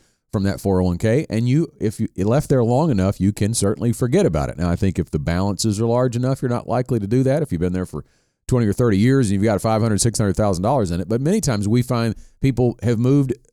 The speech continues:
and left two or three orphaned four oh one Ks with thirty thousand here, forty thousand there. And when we start planning, uh, they realize that, hey, that's a, that's a sizable difference amount of money.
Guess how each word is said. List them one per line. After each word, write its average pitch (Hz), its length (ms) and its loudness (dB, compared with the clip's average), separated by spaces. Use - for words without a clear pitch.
and 123 160 -4
left 135 200 -2
two 160 160 2
or 151 80 2
three 175 440 -2
orphaned 120 460 0
four 117 220 0
oh 98 60 2
one 92 200 -2
Ks 87 300 0
with 90 140 0
thirty 120 260 2
thousand 104 400 0
here, 101 320 2
forty 127 300 0
thousand 95 480 0
there. 92 300 2
And 95 200 -2
when 110 140 2
we 107 100 2
start - 300 -2
planning, 127 540 0
uh, 90 260 0
they 107 160 2
realize 117 480 2
that, 98 140 0
hey, 120 120 0
that's 135 220 0
a, - 160 0
that's 156 220 -2
a - 40 0
sizable 117 540 0
difference 151 460 -2
amount 98 260 -2
of 95 80 0
money. 101 280 2